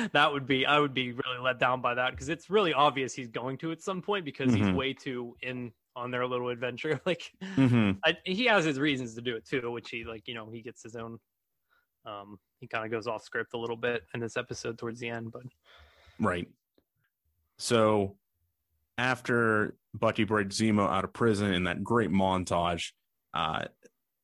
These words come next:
Speaker 2: Zemo realizes that the place they need to go is Madripoor, which you have a little bit of background on, from what I understand.
Speaker 1: Yeah, so Madripoor is heavily involved in different X-Men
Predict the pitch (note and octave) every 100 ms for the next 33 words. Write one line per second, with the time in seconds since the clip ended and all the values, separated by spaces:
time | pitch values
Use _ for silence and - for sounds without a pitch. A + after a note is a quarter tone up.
0 | _ _ F#2 G2 G2 F#2 F#2+ F#2+ F#2 F2
1 | F2+ F2+ E2 F2 F2 - - F#2 - F2+
2 | F2 E2+ G2 F2+ E2 A2+ B2 A#2 G#2+ -
3 | G2+ F#2+ F2+ F#2+ G2+ _ _ - F2 F2
4 | - F#2 F#2 F2+ F2+ E2+ F2 E2+ F2 F2
5 | - F2 F2 F2+ F2 - F2 F2 F2 F2+
6 | - F#2 F2+ F2+ _ _ _ _ _ _
7 | _ _ _ E3 D#3 D3 - D3+ C#3 C3+
8 | B2 C#3+ D#3 E3 D3 C#3+ C3+ - _ _
9 | _ _ A#2 C#3+ C3 C3+ A#2+ A#2 A#2 A#2+
10 | G#2 A#2+ A#2+ A2+ A2+ A#2+ - B2 B2 B2